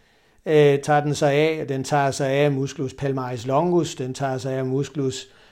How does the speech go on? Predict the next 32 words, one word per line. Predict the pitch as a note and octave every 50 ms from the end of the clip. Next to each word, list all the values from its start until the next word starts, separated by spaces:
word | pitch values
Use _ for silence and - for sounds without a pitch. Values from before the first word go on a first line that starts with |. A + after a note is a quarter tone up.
| _ _ _
flexor | - - D3+ D3+ D3+ D3+ C#3+
digitorum | B2+ C3+ C3 C3 B2+ - - D3 D#3 D#3+ D#3+ D3
superficialis. | D3+ C#3 A#2+ B2+ A#2+ A#2+ A#2 - C#3+ C#3 D#3+ E3+ F3 F3+ D3+ - - - _ _ _ _ _ _ _ _ -
Øh, | D3 C#3 C#3+
den | D#3 D3+
tager | D#3 D#3 D3+ D3
sig | D#3 D#3
af | D#3+ F#3
musculus | F3+ F3 F3 - - D#3 C#3+
pronator | - - C3 C3+ B2+ B2 - B2+
teres | - - C#3+ D#3 F3 F3+ E3+ D#3 D3+
og | C3 B2
musculus, | C3 C#3 C#3 - - C3+ C3 B2+ B2+ - - -
øh, | - C3 B2+ A#2+ A#2
pronator | A#2 - B2 B2+ C3 C#3 C#3+ - C#3
quadratus. | - - B2+ B2 C3+ D3 F#3+ G3+ C#3+ D#3 D3 - - - _ _ _ _ _ _ _ _ _ _ _ _ _ _ _ -
Øh, | D3 C#3 C3+ C3 C3 B2 C3 D3+ D#3+ - _ _ _ _ _ _
og | - D3 C#3
så | F#3+ F3+
tager | - F3+ F3 F3
den | E3 D3+
sig | D3 D#3
af | D3+ D#3+ E3 D#3 D#3+ F3+ F3+ - - - - - - F#3 F3
den | D#3+ D3 C#3+ C#3 B2
radiale | D3 E3 G3 G#3 G3+ F3+ D#3+ D#3 D3 D3 C#3 C3+
del | A#2+ C#3+ D#3 D#3 C#3+ B2+ A#2+ A#2+ A#2 - _ _ _ _ _ _ -
af | - D3+ C#3 C3+ C3 B2
musculus, | C3+ C#3+ C#3+ - - E3 C#3+ C3+ C3 C3 - - -
øh, | - C#3+ C3 B2 A#2+ A#2 A2 - _ _
flexor | - - D3 C#3+ C#3+ C#3 - C#3 B2+ G2+ - _ -
digitorum | C#3 C3 B2+ B2 - - C3+ C3 C#3 C#3 C3+
profundus. | B2+ - C#3+ C3+ - C3 A2+ A2+ A#2 A#2 A2 - - -